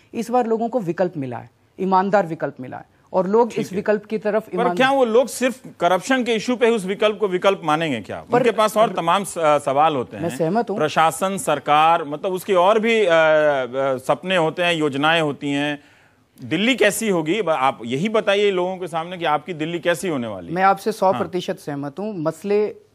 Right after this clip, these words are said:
Speaker 1: मिसाइल बहुत सारे हैं, मसले बहुत सारे हैं दिल्ली के अंदर।
Speaker 2: हम्म।
Speaker 1: चुनाव के अंदर मेन सेंट्रल मुद्दा क्या होने वाला है? वो है भ्रष्टाचार, महंगाई और औरतों की सुरक्षा दिल्ली के अंदर। ये तीन मुद्दे हैं और
Speaker 2: हम्म।
Speaker 1: ये तीनों मुद्दे कहीं ना कहीं जाके भ्रष्टाचार के अंदर जाके सिमट जाते हैं।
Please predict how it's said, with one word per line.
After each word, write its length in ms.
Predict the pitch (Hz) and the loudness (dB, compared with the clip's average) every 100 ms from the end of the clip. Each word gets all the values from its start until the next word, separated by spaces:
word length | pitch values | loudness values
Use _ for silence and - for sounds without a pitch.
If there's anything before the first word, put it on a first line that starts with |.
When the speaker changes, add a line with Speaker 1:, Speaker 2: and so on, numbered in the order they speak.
| _ _ _ | _ _ _
Speaker 1:
मिसाइल 540 | 156 170 156 180 202 190 | -8 -8 0 0 0 -2
बहुत 280 | 151 196 | -2 -2
सारे 200 | 196 151 | 0 -2
हैं, 140 | 131 117 | -2 -6
मसले 300 | 151 170 202 | -6 -2 -4
बहुत 260 | 160 180 - | 0 -4 0
सारे 200 | 160 147 | -2 -2
हैं 100 | 135 | -8
दिल्ली 220 | 127 127 | -10 -10
के 100 | 123 | -8
अंदर। 180 | 120 98 | -8 -10
Speaker 2:
हम्म। 100 | 90 _ _ _ _ _ | -16 _ _ _ _ _
Speaker 1:
चुनाव 460 | 214 214 214 254 262 | 0 4 6 6 2
के 180 | 269 | -4
अंदर 440 | 262 202 214 220 233 | -2 -2 -2 -2 -2
मेन 400 | 185 202 233 226 | -4 -4 -4 -6
सेंट्रल 500 | - 180 180 180 190 | -6 -6 -4 -8 -6
मुद्दा 300 | 170 139 165 | -8 -6 -8
क्या 220 | 165 139 | -6 -6
होने 280 | 131 127 123 | -6 -10 -14
वाला 240 | 104 98 | -14 -16
है? 80 | - _ _ _ _ | -20 _ _ _ _
वो 240 | 156 208 214 | -6 -2 0
है 220 | 208 160 | 0 -2
भ्रष्टाचार, 640 | 143 143 175 170 165 165 | -10 -6 -6 -4 -2 -4
महंगाई 500 | 139 123 120 113 123 _ _ _ _ | -6 -10 -12 -12 -16 _ _ _ _
और 300 | 156 170 - _ _ | -2 -2 -6 _ _
औरतों 340 | 151 156 151 151 | 0 0 -2 -10
की 120 | 160 | -10
सुरक्षा 400 | 143 135 - 135 | -10 -12 -12 -14
दिल्ली 240 | 127 127 | -12 -14
के 100 | 127 | -14
अंदर। 220 | - 131 | -16 -6
ये 80 | 175 | -4
तीन 300 | 202 240 240 | -4 -4 -4
मुद्दे 260 | 196 131 123 | -4 -8 -12
हैं 180 | 110 _ _ _ _ | -14 _ _ _ _
और 40 | 185 | -2
Speaker 2:
हम्म। 100 | 214 | -2
Speaker 1:
ये 60 | |
तीनों 360 | 233 254 262 285 | -4 -4 0 0
मुद्दे 300 | 240 190 233 | -2 2 2
कहीं 260 | 226 190 | 2 -2
ना 120 | 214 220 | -4 -4
कहीं 260 | 202 202 | -4 -4
जाके 240 | 175 175 202 | -4 -4 -6
भ्रष्टाचार 600 | 139 135 170 165 165 156 | -8 -8 -8 -2 -4 -4
के 120 | 170 | -10
अंदर 480 | 160 156 151 147 147 | -10 -10 -10 -8 -8
जाके 260 | 143 139 | -8 -10
सिमट 300 | - 139 131 | -12 -10 -10
जाते 280 | 127 113 117 | -14 -16 -18
हैं। 140 | 120 | -20